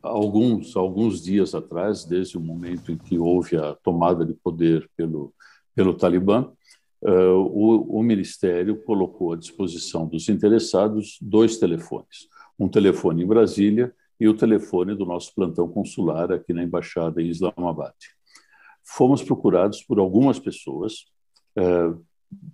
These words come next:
eu diria três nacionais afegãos que têm cidadania brasileira e que desejavam levar seus familiares ao Brasil.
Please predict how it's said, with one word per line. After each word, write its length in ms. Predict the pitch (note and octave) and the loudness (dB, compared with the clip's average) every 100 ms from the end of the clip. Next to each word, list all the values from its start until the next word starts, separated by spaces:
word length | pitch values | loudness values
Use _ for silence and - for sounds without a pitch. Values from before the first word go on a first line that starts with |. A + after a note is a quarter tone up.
| _ _ - | _ _ -2
eu 140 | G#2 | 0
diria 360 | F#2+ F#2 F2+ E2 | 2 0 0 -2
três 760 | - A#2+ B2+ A#2+ - - - _ _ _ | 0 4 4 4 -2 -12 -20 _ _ _
nacionais 840 | G#2 G2+ F#2 - F#2 F2 E2 D#2 F#2+ | -4 -2 -2 0 0 2 -2 -2 -4
afegãos 640 | F2+ G#2 F#2 F2 D2+ - | -2 -4 -2 -4 -4 -12
que 140 | - | -18
têm 180 | - G2+ | -10 -8
cidadania 680 | F#2 G2 F#2 F2 F2 E2+ D#2 | -6 -6 -2 -2 -2 -2 -4
brasileira 800 | E2+ F#2 - E2+ E2 G#2+ C3+ - _ _ _ _ _ _ - _ | -2 -2 -2 -2 0 0 -2 -6 _ _ _ _ _ _ -20 _
e 200 | - A#2 | -2 0
que 140 | A2+ A2 | 0 0
desejavam 840 | F#2+ F#2+ E2 F#2 E2 F2 E2 E2 | 2 0 0 -4 -2 -2 -2 -6
levar 480 | E2 D#2+ D#2+ D#2+ D2 - _ - | -6 -6 -6 -6 -8 -12 _ -20
seus 480 | - - G#2+ F2 F2 | -16 -2 2 2 0
familiares 960 | A2+ G2 F2 F2 E2 D#2+ D#2+ - - _ - | 0 2 2 0 0 -2 -8 -12 -18 _ -4
ao 160 | F#2 | -2
Brasil. 640 | F#2 E2 D2+ D2+ G2 A2 | 2 0 0 -2 -4 -4